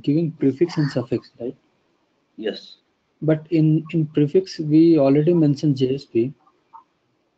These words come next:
Speaker 2: Where we have mentioned J S P?
Speaker 1: Uh, in the prefix, I mean, the prefix value equals to web I N F slash J S P, right?
Speaker 2: Okay.
Speaker 1: And same we are doing in suffix also.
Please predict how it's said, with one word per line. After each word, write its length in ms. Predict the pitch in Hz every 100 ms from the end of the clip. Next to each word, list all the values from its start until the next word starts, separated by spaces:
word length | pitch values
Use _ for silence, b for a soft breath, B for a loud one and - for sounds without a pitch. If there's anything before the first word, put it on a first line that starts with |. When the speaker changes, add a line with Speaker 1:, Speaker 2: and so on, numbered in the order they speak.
| _ _ _ _
Speaker 2:
Where 240 | 117 139 135
we 120 | 135
have 120 | 131
mentioned 440 | 123 117 123 117
J 100 | 110
S 120 | 113 -
P? 220 | - - _ 277 285 285 190
Speaker 1:
Uh, 60 | 143 156
in 80 | 151
the 80 | 151
prefix, 540 | - 139 139 170 - -
I 60 | 147
mean, 380 | 135 135 127
the 100 | 123
prefix 400 | 120 135 127 156
value 320 | 139 131 135 143
equals 300 | 143 139 127
to 100 | 127
web 220 | 131 131
I 140 | 127
N 100 | 127
F 140 | 151 151 _
slash 340 | - 123 131
J 240 | 135 123 120
S 100 | 120
P, 160 | -
right? 200 | 113 131 - _ _ _ _ _ _ -
Speaker 2:
Okay. 360 | 120 135 190 - _ _ _ _ _ _ _ _
Speaker 1:
And 240 | 147 147 143
same 340 | - 165 185
we 100 | 185
are 80 | 185
doing 240 | 160 165
in 120 | 170 156
suffix 420 | 151 135 165 156
also. 360 | 117 - 123